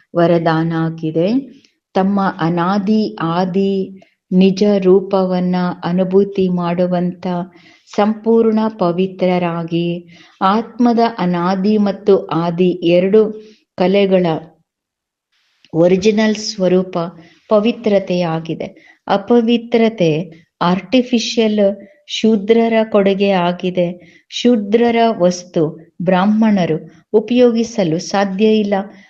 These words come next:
ಅದಕ್ಕೆ ಕೇವಲ ಈ ಸಂಕಲ್ಪ ಮಾಡಿ,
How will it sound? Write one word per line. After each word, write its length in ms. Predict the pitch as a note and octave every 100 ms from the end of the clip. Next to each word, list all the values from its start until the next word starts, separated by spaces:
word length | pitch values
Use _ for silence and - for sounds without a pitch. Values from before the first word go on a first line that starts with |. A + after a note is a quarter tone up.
| _
ಅದಕ್ಕೆ 340 | G#3+ A#3+ A#3+ B3+
ಕೇವಲ 540 | - F#3 G3+ A3+ A#3 A3+ -
ಈ 200 | G3+ A#3
ಸಂಕಲ್ಪ 760 | A#3+ F3+ F#3 F#3+ A3+ A3+ A3
ಮಾಡಿ, 540 | G#3 F#3 E3 F3+ E3+